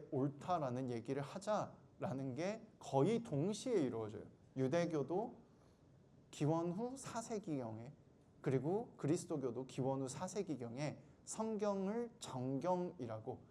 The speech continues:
"이것만이 성경이야" 라고 딱 기준을 정합니다. 수많은 책들이 있었거든요. 성경으로서 읽혀지는 수많은 책들이 있었는데,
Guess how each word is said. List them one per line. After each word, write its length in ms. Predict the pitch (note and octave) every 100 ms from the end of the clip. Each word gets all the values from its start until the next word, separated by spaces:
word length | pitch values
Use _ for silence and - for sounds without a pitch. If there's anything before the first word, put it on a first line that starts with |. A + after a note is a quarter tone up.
| - - -
"이것만이 720 | D#3 D#3 G3+ G3+ F3+ D3+ E3+
성경이야" 800 | E3+ F3 F3 E3+ D3+ C#3 D#3 D3 - - - - - -
라고 520 | A2+ G#2+ E3+ A#3 - - - - -
딱 200 | A3 - - - - -
기준을 540 | - B2+ C3+ C#3+ F#3+
정합니다. 480 | C#3+ A2+ A2 G#2+ - - - - - - - -
수많은 760 | - C4+ C#4+ C#4 A3+ E3+ A#2+
책들이 460 | - - - G4+ E3+
있었거든요. 640 | - - - A2 - A2+ C#3 - - -
성경으로서 1040 | - G3+ G3+ F#3+ F#3 F3 C#3 C3 - C#3+
읽혀지는 760 | C3 B2 - C3 B2+ D#3+ D3+ A2+ - -
수많은 560 | - - C4+ C#4 A#3+
책들이 420 | F#3 - - G#3+ F#3
있었는데, 720 | B2 A#2 A2+ A#2 D3+ C3